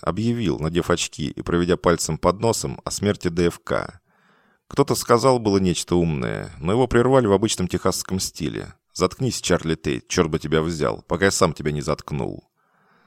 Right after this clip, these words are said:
Мы просидели там до вечера в темноте и молчании, глядя на мелькавшие на экране картинки. Мы видели найденную винтовку Алика и три гильзы, слышали присягу Линдона Джонсона, всё без комментариев.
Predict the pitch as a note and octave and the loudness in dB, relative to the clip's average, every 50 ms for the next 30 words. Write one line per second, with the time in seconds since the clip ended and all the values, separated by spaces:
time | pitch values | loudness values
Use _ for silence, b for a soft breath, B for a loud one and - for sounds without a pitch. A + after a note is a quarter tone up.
0 | _ _ _ - - C3+ - - B2 A#2 B2 A2+ A2+ C3 A#2 G#2 - G#2 G#2 G#2 | _ _ _ -6 -4 -2 0 0 2 2 2 2 2 2 2 2 2 2 2 4
1 | G2+ G#2 A2 A#2 A2+ - - G2 - - - F2+ F#2+ F2+ - - G#2 F#2 C2 E2+ | 4 4 4 4 2 2 0 0 0 0 0 0 0 0 0 -2 -2 -2 0 0
2 | F2+ F2+ F#2 G2+ - - - F#2 E2 C#2+ B1+ A#1 A1 A1+ A#1+ C2 D#2+ F#2 G2 G2+ | 2 2 2 0 -2 -2 0 0 0 0 -2 -6 -8 -8 -8 -2 0 0 0 2
3 | F2 E2+ E2+ E2 E2 D#2 - F#2+ F#2 - - F2 E2 D#2 E2 D#2+ - - F2+ F2+ | 2 0 0 0 0 0 2 0 0 2 0 -2 0 0 0 -2 0 0 0 0
4 | E2+ D#2+ - - D#2+ - - - - D2+ B1 A#1+ - - - - - - - - | 0 -2 -2 -4 -4 -4 -6 -8 -8 -6 -6 -8 -10 -12 -14 -14 -14 -14 -16 -20
5 | _ _ _ _ _ _ _ _ _ _ _ _ - G#2+ B2+ C3+ C#3+ B2 B2+ B2 | _ _ _ _ _ _ _ _ _ _ _ _ 0 2 2 2 2 2 2 2
6 | A#2 A2+ A#2+ A#2 A2 A#2 A2 G#2+ G#2 G2+ G#2 G2+ - G#2 F#2+ - - G2 - - | 4 4 4 4 4 4 2 2 2 2 0 2 2 0 0 0 0 -2 2 2
7 | G#2+ A#2 A2+ G#2+ - - F#2+ F#2 - F2+ G2 A2 A2 A2 G#2+ E2+ D2 C2 A#1+ A#1+ | 2 2 2 0 -2 -2 -2 -2 0 -2 -2 -2 -2 -2 -2 -2 -2 -4 -4 -6
8 | A#1+ G#1 G#1+ - - - - B2 B2 - A2 G#2+ F2 G#2 G2 - A#2 A2+ G2 G2 | -8 -8 -10 -12 -10 -6 -4 -2 -2 0 0 0 2 0 2 4 4 4 4 4
9 | G2+ G2+ G#2 G2+ G2+ F#2+ G2+ F#2+ F#2 E2+ F#2+ F#2+ E2+ D2 - - - A1 - G1+ | 2 2 2 2 2 2 2 0 2 4 4 6 6 4 2 -4 -8 -8 -8 -10
10 | - E2+ - - - - - G#2+ G#2+ G2+ - - - F#2 G2+ G2+ G#2 - - D#2 | -10 -14 -16 -16 -6 -2 -2 0 0 -2 -4 -2 -2 -2 0 -2 -2 0 2 2
11 | C2 G#1+ G1+ G1+ G1+ - - - - _ | 2 2 -2 -6 -8 -10 -14 -20 -20 _